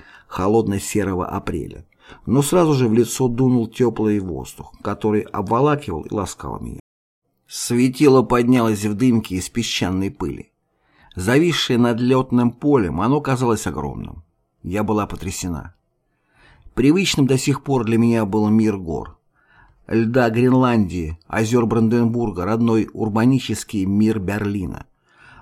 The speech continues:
А здесь сразу же почувствовалась новая жизнь. Открылись иные, доселе невиданные картины. На ярком фоне обозначились приближающиеся чёрные фигуры в белых одеяниях.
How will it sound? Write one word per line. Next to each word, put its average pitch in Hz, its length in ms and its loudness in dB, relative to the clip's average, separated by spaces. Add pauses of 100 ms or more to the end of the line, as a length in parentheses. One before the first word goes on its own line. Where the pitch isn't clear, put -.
А 131 140 4
здесь 165 320 0
сразу 131 280 0
же 107 220 0
почувствовалась 107 760 -2
новая 92 380 -2
жизнь. - 420 -14 (200)
Открылись 123 580 0
иные, 131 460 6
доселе 107 500 -2
невиданные 110 540 2
картины. - 500 -10 (1040)
На 98 240 2
ярком 135 480 6
фоне 120 480 2
обозначились 113 920 0
приближающиеся 107 920 0
чёрные 104 480 0
фигуры 123 460 0
в 76 120 -4
белых 95 340 -4
одеяниях. 80 760 -8